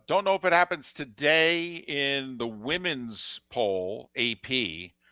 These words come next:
but I think by tomorrow, the A P poll comes out today and the women's coaches poll in college basketball comes out tomorrow. I expect F G C women to be ranked tomorrow. They were one spot away from getting ranked. They had a perfect week.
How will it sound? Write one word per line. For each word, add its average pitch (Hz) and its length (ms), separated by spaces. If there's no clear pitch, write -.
but 123 200
I 117 100
think 170 300
by 139 160
tomorrow, 120 720
the 110 160
A 165 100
P 175 200
poll 151 240
comes 127 240
out 131 160
today 120 420
and 104 140
the 101 40
women's 120 520
coaches 113 420
poll 98 460
in 101 100
college 101 340
basketball 101 400
comes 98 260
out 98 160
tomorrow. 90 580
I 127 80
expect - 340
F 190 140
G 180 160
C 165 200
women 151 320
to 127 60
be 127 140
ranked 120 380
tomorrow. 76 380
They 107 80
were 113 140
one 151 260
spot 185 320
away 151 240
from 139 160
getting 135 260
ranked. 120 520
They 104 80
had 104 80
a 104 40
perfect 143 480
week. 131 360